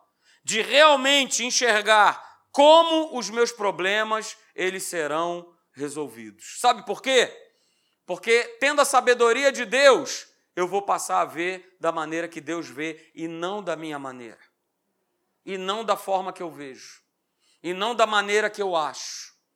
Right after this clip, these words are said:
É o Senhor, é recorrendo a Ele. Provérbios capítulo dois, verso seis, diz assim: olha, "Porque o Senhor, Ele dá a sabedoria.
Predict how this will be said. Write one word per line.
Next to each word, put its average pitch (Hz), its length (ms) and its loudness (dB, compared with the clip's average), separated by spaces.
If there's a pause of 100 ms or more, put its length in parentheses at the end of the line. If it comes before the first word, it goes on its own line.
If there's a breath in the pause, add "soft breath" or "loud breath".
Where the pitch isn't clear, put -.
(800)
É - 80 -8
o 202 60 -4
Senhor, 240 840 2
é 180 120 0
recorrendo 240 600 2
a 233 80 2
Ele. 226 340 2 (260 loud breath)
Provérbios 247 420 4
capítulo 247 480 -2
dois, 214 320 4
verso 214 300 -2
seis, 240 580 -2 (240 soft breath)
diz 233 180 -2
assim: 247 300 0
olha, 196 140 4 (240 loud breath)
"Porque 226 220 -2
o 285 100 2
Senhor, 262 520 6
Ele 240 200 4
dá 247 480 10
a 254 40 6
sabedoria. 247 880 2